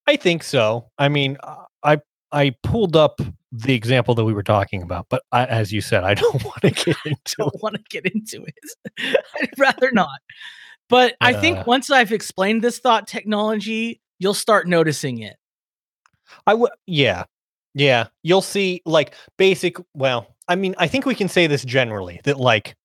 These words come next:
Speaker 1: people will surface, like, the worst opinions of a supporter of a particular candidate. Any candidate, really.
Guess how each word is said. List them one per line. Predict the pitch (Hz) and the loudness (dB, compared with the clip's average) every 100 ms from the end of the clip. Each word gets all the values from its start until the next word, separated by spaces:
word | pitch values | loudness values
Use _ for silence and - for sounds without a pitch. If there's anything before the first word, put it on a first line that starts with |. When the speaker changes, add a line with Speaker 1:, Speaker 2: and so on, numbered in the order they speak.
| _ _ - _ _ | _ _ -20 _ _
Speaker 1:
people | 196 220 214 196 | 0 4 6 6
will | 165 160 | 6 4
surface, | - - 156 147 - 131 - - | 4 2 2 2 0 0 -2 -2
like, | 117 110 | 2 2
the | - 120 | 0 -2
worst | 113 110 117 113 - | 0 4 4 2 -4
opinions | 127 - 120 110 98 92 92 - - _ _ _ _ _ | -6 -2 -2 -2 -6 -8 -12 -16 -18 _ _ _ _ _
of | 120 110 98 101 - | 2 4 2 0 -4
a | 131 | -2
supporter | - 110 120 113 104 | -2 -2 2 2 2
of | 104 | 0
a | |
particular | 101 113 - 110 117 98 95 | 0 0 0 -2 -2 -2 -2
candidate. | 117 95 85 85 - | -4 -4 -6 -8 0
Any | 233 185 | 2 2
candidate, | - 120 95 101 120 | 2 -2 -2 -6 -4
really. | 113 92 87 | -4 -4 -10